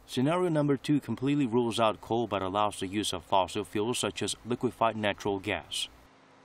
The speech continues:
The third scenario excludes any use of fossil fuel. The bulk of electricity generation will be replaced by renewable sources such as solar power.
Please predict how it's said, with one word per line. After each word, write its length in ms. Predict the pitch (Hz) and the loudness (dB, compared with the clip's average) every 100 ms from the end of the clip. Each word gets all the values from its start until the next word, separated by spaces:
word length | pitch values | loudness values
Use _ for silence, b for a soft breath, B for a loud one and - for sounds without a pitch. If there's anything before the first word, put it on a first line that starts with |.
| - - - | -20 -20 -8
The 80 | 101 | -6
third 260 | - 143 147 | 0 -2 0
scenario 500 | 123 127 127 131 147 | 0 2 2 2 0
excludes 540 | 101 - 117 117 - - | -2 -4 -2 -2 -2 -2
any 160 | 123 | 0
use 340 | 123 95 117 - | 0 0 0 0
of 120 | 117 | -4
fossil 400 | - 87 - 101 | -2 -4 -2 -8
fuel. 320 | - 104 78 - - - - - - - - | -2 -4 -4 -16 -20 -20 -20 -20 -20 -20 -10
The 100 | 104 | -2
bulk 280 | 117 120 | 0 0
of 100 | 107 | -2
electricity 560 | 98 98 - 123 131 120 | -2 -4 -2 -2 0 -2
generation 600 | 113 113 113 123 - 151 | 0 0 0 0 0 -2
will 100 | 113 | 0
be 140 | 104 104 | 0 0
replaced 480 | 101 - 120 110 | -2 -2 -2 0
by 80 | 110 | 0
renewable 500 | 98 98 117 147 147 | -2 -2 0 0 -2
sources 420 | - 113 117 123 | -2 -2 -2 -2
such 280 | 107 104 - | -2 -2 -2
as 160 | 110 - - | -2 -4 -4
solar 340 | - 165 147 113 | -2 0 2 0
power. 440 | - 101 78 73 | 2 0 0 -12